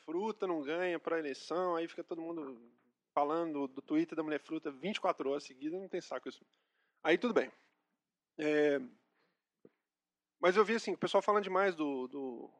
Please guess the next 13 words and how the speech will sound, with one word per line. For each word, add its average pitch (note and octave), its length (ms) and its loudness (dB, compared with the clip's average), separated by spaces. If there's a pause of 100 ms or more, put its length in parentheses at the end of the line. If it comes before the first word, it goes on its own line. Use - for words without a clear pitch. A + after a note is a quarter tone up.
(480)
do, C#3+ 140 -6
do C3+ 80 -8
Kinect, D#3 560 2
no D3 60 -6
dia C#3+ 100 -6
do D3+ 60 -2
lançamento D3+ 480 -2
e - 40 -20
tal. F3+ 400 2
Você - 140 -2
acompanhou D#3 440 2
isso C#3+ 140 -4
aí? G3 180 -2